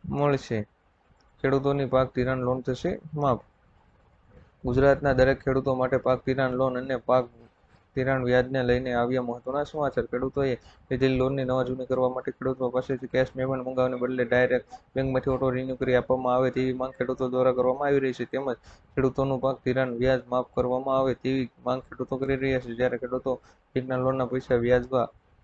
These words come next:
એટલે કે ખેડ-, પૈસા ભરવા માટે બહારથી વ્યાજવા પૈસા લાવીને વ્યાજના પૈસા ભરે છે, જેથી ખેડૂતોને ઓટો રિન્યૂ સુવિધા આપીને ખેડૂતોને થોડી રાહત આપવામાં આવે, તેવી માંગ ખેડૂતો કરી રહ્યા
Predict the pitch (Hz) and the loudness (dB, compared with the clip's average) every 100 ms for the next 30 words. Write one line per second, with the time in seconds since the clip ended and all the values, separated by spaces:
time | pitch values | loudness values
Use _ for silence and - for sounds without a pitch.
0 | _ _ _ _ - 127 160 160 - _ | _ _ _ _ -6 -4 0 -2 -4 _
1 | _ _ _ _ _ - 127 123 - - | _ _ _ _ _ -10 -6 -6 -6 -4
2 | 135 - 123 127 135 131 127 120 - _ | -2 0 0 2 2 2 0 -2 -4 _
3 | _ - 123 127 - 123 123 127 123 127 | _ 2 6 6 4 4 4 4 2 0
4 | 131 123 127 127 120 110 _ _ _ - | 0 2 2 0 -6 -10 _ _ _ -2
5 | 123 123 123 127 117 120 147 143 127 131 | 0 0 -2 0 0 2 2 2 0 0
6 | 127 127 127 - 131 123 120 131 131 131 | -2 -2 -4 -4 -2 -2 0 -2 -2 -4
7 | 127 135 127 123 120 139 123 - _ - | -6 -4 0 2 2 -4 -6 -12 _ -4
8 | 131 131 135 135 120 131 131 131 131 123 | 0 2 2 0 -2 0 4 4 4 2
9 | 120 131 123 127 131 127 131 123 127 127 | 0 -2 2 2 2 0 -4 -4 -6 -4
10 | 123 120 127 - - 123 113 120 160 | -2 -2 -4 -6 -4 -2 0 0 -2